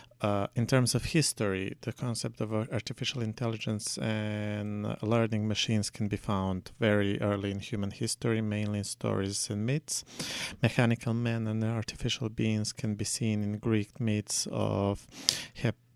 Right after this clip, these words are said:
Pestus and many other. In the Middle Ages, there are many stories of alchemists trying to create artificial intelligence.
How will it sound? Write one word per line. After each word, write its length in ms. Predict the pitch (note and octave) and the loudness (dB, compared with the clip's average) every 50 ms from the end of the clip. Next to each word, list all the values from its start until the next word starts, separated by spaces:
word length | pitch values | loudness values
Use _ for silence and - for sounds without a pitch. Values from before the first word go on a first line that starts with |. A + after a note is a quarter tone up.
| _ _ | _ _
Pestus 760 | C3+ B2 A#2+ - - - - - - B2 A#2 B2 A#2+ - - | 6 6 6 4 0 -2 -2 2 4 6 6 6 4 2 0
and 260 | - - G#2+ G#2+ G#2+ | 0 2 2 2 2
many 220 | G#2+ G#2 G2+ G2+ | 2 2 2 2
other. 460 | G#2 A2 B2 C3 C3 C#3 C3 B2+ B2+ B2+ | 2 2 2 2 2 4 4 4 4 4
In 200 | - A#2+ A2 G#2+ | 2 0 0 0
the 80 | A2+ | 0
Middle 340 | G#2 A#2 B2+ C3 B2+ A#2 A2 | 0 2 2 2 2 2 2
Ages, 440 | G#2+ G#2 G2+ G2 - - G#2+ G#2 - | 2 2 2 0 -2 -4 -4 -4 -2
there 160 | - A#2 G#2+ | 0 0 0
are 20 | |
many 240 | G#2 G#2+ A2 G#2+ G#2+ | 2 2 2 2 0
stories 720 | G#2 - - - A2 G#2+ G2+ G2 G2 G2 F#2+ F#2 - - | -2 -2 -4 -2 0 2 2 2 2 2 0 -2 -2 -4
of 120 | G2+ F#2+ - | -6 -4 0
alchemists 560 | A2 G#2+ G#2 G#2 - - G#2 F#2+ F#2+ F#2+ - | 0 0 0 0 -2 -4 -2 -2 -2 -2 -4
trying 400 | - - - G2 F2+ F2+ F2 - | -4 -2 0 0 0 0 -4 -6
to 100 | - - | -10 -14
create 480 | - - - G2+ F#2+ F#2 F2 F2 F2+ G2+ | -10 -6 -4 -4 -2 -4 -4 -6 -6 -6
artificial 500 | G2 - - - - A2+ G#2+ - - - | -8 -8 -10 -6 -4 -4 -2 -2 -2 -2
intelligence. 760 | G2 G2+ - - B2+ A2+ - - - - - - - - - | -4 -4 -2 0 0 0 -2 -4 -8 -12 -12 -12 -12 -12 -12